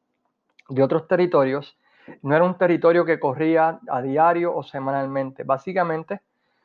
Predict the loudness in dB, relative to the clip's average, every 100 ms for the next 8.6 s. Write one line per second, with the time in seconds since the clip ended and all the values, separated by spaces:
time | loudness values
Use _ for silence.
0 | _ -4 -2 0 -2 -8 -2 0 4 4
1 | 2 0 2 2 4 2 2 2 -2 -2
2 | -4 -6 -10 _ _ _ _ _ _ _
3 | _ -8 -6 0 2 2 0 2 4 4
4 | 2 0 -2 -4 0 2 2 0 0 0
5 | 0 -2 -4 -6 -4 -6 -2 -2 0 2
6 | 4 2 -2 _ _ _ _ _ _ _
7 | _ -4 2 4 6 4 2 -2 -2 -2
8 | -4 -2 0 0 -2 -4